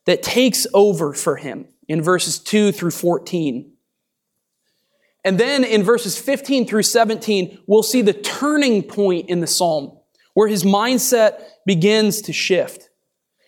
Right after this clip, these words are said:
And then finally, we'll see what this clearer vision shows him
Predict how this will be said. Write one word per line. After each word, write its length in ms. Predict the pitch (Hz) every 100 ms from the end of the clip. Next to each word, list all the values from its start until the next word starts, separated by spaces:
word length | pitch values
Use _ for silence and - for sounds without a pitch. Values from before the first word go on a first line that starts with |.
| _
And 140 | 180 208
then 100 | 202
finally, 520 | 233 233 240 233 214
we'll 180 | 190 202
see 680 | - 247 247 233 202 - _
what 260 | 165 208 240
this 180 | 254 190
clearer 800 | - - - 233 254 269 247 196
vision 760 | 147 190 180 156 139 139 147 _ _ _ _
shows 420 | - 208 190 170
him 300 | 139 - -